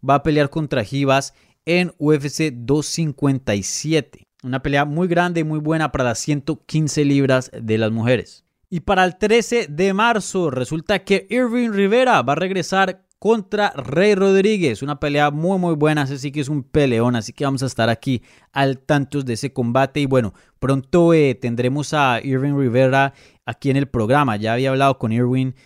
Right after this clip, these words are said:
eh, cuándo iba a re-, cuándo iba a venir al programa y hacer su debut aquí en Hablemos M M A y, y bueno, estamos en esa, así que estén al tanto para un, una entrevista con Irving Rivera.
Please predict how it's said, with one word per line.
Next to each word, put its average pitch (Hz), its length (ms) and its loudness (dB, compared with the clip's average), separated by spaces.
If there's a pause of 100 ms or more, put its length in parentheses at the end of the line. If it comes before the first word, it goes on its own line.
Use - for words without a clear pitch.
(160)
eh, 95 200 -8
cuándo 175 460 2
iba 170 120 4
a - 20 2
re-, 165 160 -4
cuándo 143 320 -4
iba 165 120 4
a 160 40 2
venir 127 160 2
al 143 120 0
programa 135 360 0
y 120 60 -2
hacer 104 180 -6
su 151 220 0
debut 127 340 2
aquí 120 240 -6
en 123 60 -2
Hablemos 127 400 -2
M 131 100 2
M 123 160 2
A 151 100 4
y, 143 240 -2
y 104 60 -6
bueno, 110 180 0
estamos 113 380 -2
en 113 80 2
esa, 101 160 -2
así 98 220 -10
que 131 200 -2 (300)
estén 170 400 -2
al 185 160 2
tanto 170 300 -2 (100)
para 110 140 -4
un, 127 180 -4 (140)
una 139 140 0
entrevista 127 680 -2
con 190 360 2
Irving 160 520 2
Rivera. 120 600 -2